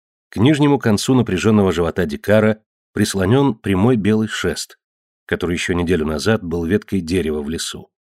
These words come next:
Дикар большими руками держит этот шест, слегка наклонив его вперед.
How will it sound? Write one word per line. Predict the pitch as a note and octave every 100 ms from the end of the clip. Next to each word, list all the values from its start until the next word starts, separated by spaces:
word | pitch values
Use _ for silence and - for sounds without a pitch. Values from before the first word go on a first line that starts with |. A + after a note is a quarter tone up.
| _ _ _ _ _ _ _
Дикар | - F2 D#3 E3
большими | D#3+ A#2+ C#3+ C3+
руками | A#2 C#3 C3+
держит | A2 F2+ G#2+ E2+ G2 -
этот | G2 -
шест, | - A#2 A#2+ - _ _ _
слегка | - G2+ E2+ -
наклонив | C3 B2 F#2+ F2+ G2+
его | F#2 D#2
вперед. | - - D#2 D2 -